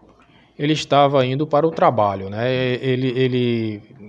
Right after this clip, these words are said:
inclusive, estava com, com seu, seu almoço já na, na parte de trás da bicicleta, que ele amarrou. Ele foi morto em cima de uma bicicleta, né?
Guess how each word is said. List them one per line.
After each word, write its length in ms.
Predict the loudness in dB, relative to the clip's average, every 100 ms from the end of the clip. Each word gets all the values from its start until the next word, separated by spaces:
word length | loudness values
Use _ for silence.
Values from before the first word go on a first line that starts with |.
| -20 _
inclusive, 480 | -6 0 0 0 -2
estava 380 | -2 2 2 2
com, 680 | 0 -2 -2 -2 -4 -8 -12
com 160 | -8 -8
seu, 540 | -2 -2 0 -2 -6 -8
seu 460 | -6 -4 -4 0
almoço 500 | 0 2 0 0 -4
já 240 | 0 0 2
na, 180 | -2
na 120 | -4 -4
parte 320 | -4 -4 -6
de 80 | -4
trás 240 | -2 -2
da 80 | -2
bicicleta, 560 | -4 -8 -2 -2 -2
que 80 | -4
ele 80 | -6
amarrou. 320 | -4 -4 -4
Ele 80 | -4
foi 140 | -4
morto 240 | -4 -4 -6
em 20 |
cima 200 | -8 -6
de 60 | -6
uma 80 |
bicicleta, 540 | -6 -8 -6 -4 -2 -2
né? 140 | -6